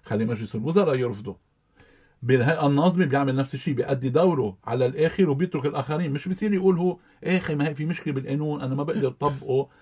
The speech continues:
للقانون." إيه، بتعرف كيف و-، ومدري شو، بصير يخبرك أخبار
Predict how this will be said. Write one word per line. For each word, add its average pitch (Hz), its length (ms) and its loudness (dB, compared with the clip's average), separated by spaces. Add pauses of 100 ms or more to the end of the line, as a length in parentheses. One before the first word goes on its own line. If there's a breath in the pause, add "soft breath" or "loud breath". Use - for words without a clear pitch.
(140 soft breath)
للقانون." 131 480 -2
إيه، 135 140 0
بتعرف 131 400 -6
كيف 131 360 -8
و-، 110 220 -8 (300)
ومدري 120 460 -6
شو، 131 240 -4
بصير 135 240 -6
يخبرك 131 400 -4
أخبار 127 420 -2